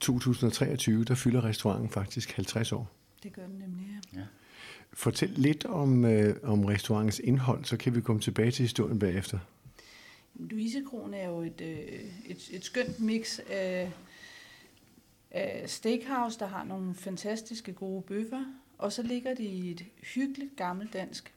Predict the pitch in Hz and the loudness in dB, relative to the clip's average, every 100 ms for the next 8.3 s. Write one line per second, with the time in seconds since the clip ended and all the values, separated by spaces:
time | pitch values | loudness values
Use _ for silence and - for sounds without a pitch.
0 | - 190 214 247 247 220 226 233 - - | -8 -4 -2 -4 -4 -6 -8 -10 -10 -14
1 | - _ _ _ 202 196 185 185 208 208 | -18 _ _ _ -6 -2 -2 -2 -4 -2
2 | 220 208 208 208 214 180 180 196 202 202 | 0 0 -4 -8 -10 -6 -6 -4 -6 -4
3 | 190 196 220 226 - - 185 180 180 175 | -2 0 2 0 -2 -10 -8 -6 -6 -6
4 | 180 170 - - - - - - - - | -8 -12 -18 -20 -20 -20 -20 -20 -20 -12
5 | 196 202 190 - 185 180 202 196 190 185 | -6 -4 -6 -4 -4 -4 -4 -4 -2 -2
6 | 185 175 - - 202 190 208 - 208 190 | -2 -4 -10 -8 -4 -2 -4 -4 -4 -4
7 | 190 185 175 196 190 196 214 220 226 214 | -4 -4 -6 -8 -8 -6 -4 -2 -2 -4
8 | 190 180 190 | -4 -4 -4